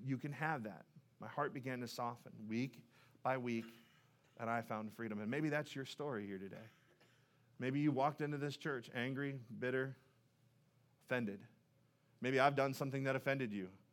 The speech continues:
Maybe, maybe one of our greeters or somebody did something to offend you already this morning. Maybe your spouse did something to offend you. I'm not sure. But you've walked in today carrying either a heavy offense or even a light offense. An offense is an offense is an offense.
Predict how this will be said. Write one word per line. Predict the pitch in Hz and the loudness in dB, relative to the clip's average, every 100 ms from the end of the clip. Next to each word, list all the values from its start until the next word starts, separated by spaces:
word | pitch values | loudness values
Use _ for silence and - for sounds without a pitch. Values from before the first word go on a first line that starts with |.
| _ - | _ 0
Maybe, | 123 131 131 | 2 2 0
maybe | 123 131 | 0 0
one | 135 139 | 2 4
of | 135 | 4
our | 135 | 4
greeters | 123 131 120 107 | 4 2 2 0
or | |
somebody | 104 123 123 | -4 -2 -2
did | 120 123 | -2 -2
something | 127 120 127 | -4 -4 -2
to | 123 | 0
offend | 117 127 | 0 0
you | 131 117 | 0 0
already | 123 127 131 135 | 2 2 2 0
this | 127 - | -2 -2
morning. | 135 120 | -2 0
Maybe | 101 113 | 0 2
your | 131 135 | 2 0
spouse | - 131 131 - - - - - - | 2 4 4 2 -10 -20 -20 -12 -4
did | 131 | 0
something | 127 123 123 123 | 2 0 0 -4
to | 127 120 | 0 0
offend | 117 120 120 | 2 0 0
you. | 101 101 110 | -4 -6 -4
I'm | 151 | -2
not | 113 | -4
sure. | - 127 113 - _ _ _ _ _ _ _ _ _ _ - | -4 -4 -4 -8 _ _ _ _ _ _ _ _ _ _ 0
But | |
you've | 135 117 | 2 6
walked | 127 160 165 | 8 8 4
in | 151 | 2
today | 139 131 | 2 0
carrying | - 139 127 120 | 2 2 2 0
either | 120 110 | 0 2
a | 107 | 0
heavy | 107 131 131 139 | 0 0 0 -2
offense | 135 139 135 | -2 -4 -2
or | 120 | -2
even | 120 120 | 0 0
a | |
light | 117 123 | 2 2
offense. | 123 - 117 104 - | 0 -2 -4 -6 -6
An | 107 | -6
offense | 101 131 135 - | -4 -4 -4 -6
is | 110 | -6
an | 110 | -6
offense | 101 117 117 113 | -2 -2 -2 -6
is | 101 | -8
an | 104 | -6
offense. | 101 104 98 | -4 -4 -4